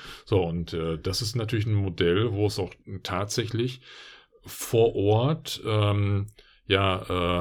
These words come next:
äh, auch gezeigt werden kann, dass sich daraus eben diese lebenswerte Zukunft gestalten lässt.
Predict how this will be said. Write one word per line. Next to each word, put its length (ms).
äh, 320
auch 180
gezeigt 540
werden 240
kann, 400
dass 240
sich 180
daraus 380
eben 180
diese 180
lebenswerte 560
Zukunft 540
gestalten 560
lässt. 340